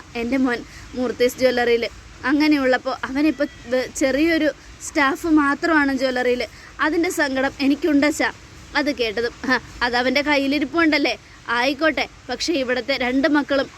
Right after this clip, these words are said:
മൂർത്തീസ് ജ്വല്ലറിയുടെ തലപ്പത്തിരിക്കുമ്പോൾ എൻ്റെ മോൻ മാത്രം ഒന്നുമില്ലാത്ത ഒരു സ്റ്റാഫായിരിക്കുന്നത് കണ്ട് എനിക്ക് സങ്കടമുണ്ട് അച്ഛാ. അവന് ഒരു ഓണർ എന്നുള്ള പരിഗണന പോലും അവിടെ ആരും കൊടുക്കുന്നില്ല. അച്ഛൻ എന്തെങ്കിലും സംഭവിച്ചാൽ ഞങ്ങൾ എന്നേക്കുമായിട്ട്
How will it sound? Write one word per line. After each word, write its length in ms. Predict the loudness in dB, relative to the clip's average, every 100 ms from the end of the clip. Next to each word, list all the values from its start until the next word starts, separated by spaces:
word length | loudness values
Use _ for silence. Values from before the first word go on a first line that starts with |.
| -16 -4
മൂർത്തീസ് 480 | -2 -2 -2 -4 2
ജ്വല്ലറിയുടെ 500 | 2 2 2 0 0
തലപ്പത്തിരിക്കുമ്പോൾ 840 | -2 -2 -4 -4 -4 -4 -2 -2 -4 -14 -6 0
എൻ്റെ 220 | 4 4
മോൻ 260 | 4 4 4
മാത്രം 420 | 4 2 0 -4 -4 -12 -10 -2
ഒന്നുമില്ലാത്ത 640 | 0 0 0 2 2 0 -2 -2
ഒരു 120 | -6
സ്റ്റാഫായിരിക്കുന്നത് 960 | -2 0 0 0 0 0 0 0 0 0
കണ്ട് 220 | 0 -2 -2
എനിക്ക് 260 | -2 -2 -2 0
സങ്കടമുണ്ട് 500 | 0 2 2 2 -2
അച്ഛാ. 240 | -2 -4 -6 -20 -14 -6
അവന് 320 | -4 -2 -4 -4 0
ഒരു 180 | 2 2 0
ഓണർ 360 | -2 2 2
എന്നുള്ള 280 | 4 4 4
പരിഗണന 520 | 0 -2 0 0 2 0
പോലും 280 | 2 2 2
അവിടെ 220 | -2 0 2
ആരും 180 | 2 2
കൊടുക്കുന്നില്ല. 540 | 2 2 0 0 0 -6 -10 -20 -20 -20 -20 -20 -12 -6
അച്ഛൻ 260 | -4 -2 0
എന്തെങ്കിലും 380 | 0 0 0 2
സംഭവിച്ചാൽ 540 | 0 0 -2 0 -2 -4 -18 -4
ഞങ്ങൾ 240 | 2 4 4
എന്നേക്കുമായിട്ട് 800 | 2 0 0 0 0 0 0 -4